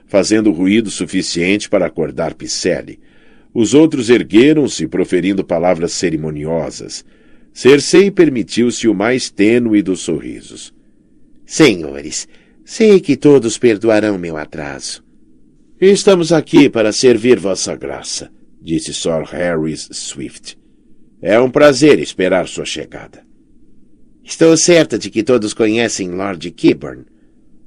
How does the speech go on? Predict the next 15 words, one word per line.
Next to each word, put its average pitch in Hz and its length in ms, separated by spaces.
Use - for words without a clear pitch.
Grande 78 420
mestre 80 400
Picelli 82 580
não 80 200
a 82 40
desapontou. 76 880
"Lord 92 800
Qyburn?", 135 840
conseguiu 76 540
dizer, 76 580
tornando-se 78 680
roxo. - 560
"Vossa - 460
Graça, - 600
este, - 840